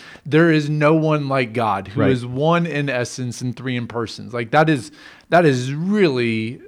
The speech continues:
Speaker 1: like, it's mind-blowing, right? Like, God is just more than us. Like,
Speaker 2: Right.
Speaker 1: we, we can point to a group of three and we can say, "Oh, we're one," right? Like, but we can't say that we're both three and one at the same time. Like,
Speaker 2: Right.
Speaker 1: God is just different than us.
Speaker 2: Right.
Speaker 1: Um, I think
Speaker 2: And he needs to be different than us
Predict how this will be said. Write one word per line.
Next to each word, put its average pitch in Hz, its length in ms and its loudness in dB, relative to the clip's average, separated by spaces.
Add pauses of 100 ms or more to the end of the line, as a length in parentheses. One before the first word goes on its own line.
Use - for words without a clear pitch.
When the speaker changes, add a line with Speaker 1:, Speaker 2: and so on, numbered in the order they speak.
(320)
Speaker 1:
like, 139 260 0
it's 135 160 -2
mind-blowing, 135 680 2
right? 139 180 0
Like, 127 160 -4
God 185 220 4
is 151 100 0
just 131 220 -2
more 143 320 0
than 117 180 -6
us. - 280 -14
Like, 117 220 -10 (100)
Speaker 2:
Right. 98 280 -4
Speaker 1:
we, 160 280 0
we 151 140 0
can 165 200 -4
point 139 260 -8
to 127 100 -6
a 113 80 -4
group 127 260 -8
of 110 120 -10
three 170 520 -8 (280)
and 131 180 -6
we 147 100 -2
can 135 220 -8
say, 120 220 -4
"Oh, 120 120 -2
we're 117 200 -2
one," 135 560 -4
right? 139 160 -2
Like, 120 220 -8 (200)
but 139 100 -4
we 156 140 0
can't 160 320 -4
say 147 220 -2
that 135 160 -4
we're 143 100 -4
both 127 460 -2
three 143 180 -4
and 127 140 -6
one 127 160 -2
at 110 60 -10
the 110 100 -10
same 120 260 -8
time. 113 260 -4
Like, 101 140 -12
Speaker 2:
Right. 110 60 -4
Speaker 1:
God 151 180 2
is 156 120 -4
just 127 180 -4
different 117 280 -4
than 98 120 -12
us. 90 300 -16 (220)
Speaker 2:
Right. 101 260 -6
Speaker 1:
Um, 123 280 -8
I 139 140 -2
think - 560 -6
Speaker 2:
And 151 160 2
he 156 240 6
needs 160 440 6
to 120 120 -4
be 113 220 -4
different 107 600 -6
than 107 240 -4
us - 380 -10